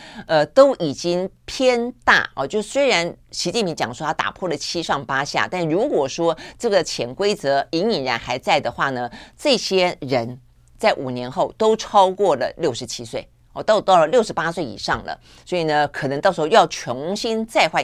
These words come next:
一批。那这就权力的掌握者来说，是一个非常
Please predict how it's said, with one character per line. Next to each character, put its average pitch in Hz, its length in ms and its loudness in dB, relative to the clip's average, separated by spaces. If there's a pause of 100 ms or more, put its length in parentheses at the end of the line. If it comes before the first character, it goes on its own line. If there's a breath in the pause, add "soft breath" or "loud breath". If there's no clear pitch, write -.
一 131 80 -10
批。 127 320 -8 (280 loud breath)
那 277 100 -2
这 285 160 4
就 226 220 0
权 190 320 -4
力 285 100 -2
的 170 80 -2
掌 143 240 -4
握 170 100 0
者 123 200 -6
来 110 180 -8
说， 139 320 -6
是 143 160 -6
一 156 80 -8
个 156 100 -4
非 196 220 -4
常 131 300 -8